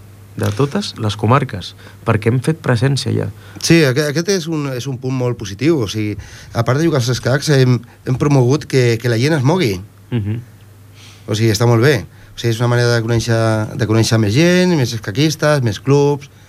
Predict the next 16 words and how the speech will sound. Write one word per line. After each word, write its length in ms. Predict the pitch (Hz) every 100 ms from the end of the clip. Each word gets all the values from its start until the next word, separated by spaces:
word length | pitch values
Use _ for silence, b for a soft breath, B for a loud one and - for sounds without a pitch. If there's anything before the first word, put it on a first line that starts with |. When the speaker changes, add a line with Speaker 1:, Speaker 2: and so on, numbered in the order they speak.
| B B
Speaker 2:
fer 260 | - - 120
amistats, 640 | 113 98 135 143 147 139
està, 300 | - 160 170
està 160 | 135 156
molt 160 | 151 123
bé, 120 | 120
no? 160 | 113 143 B B B
I 80 | 120
penso 240 | 120 123
que 60 | 156
nosaltres 300 | 143 139 156
també 160 | 147 135
hem 60 | 139
fet 140 | 147
una 140 | 139 127
mica 160 | 131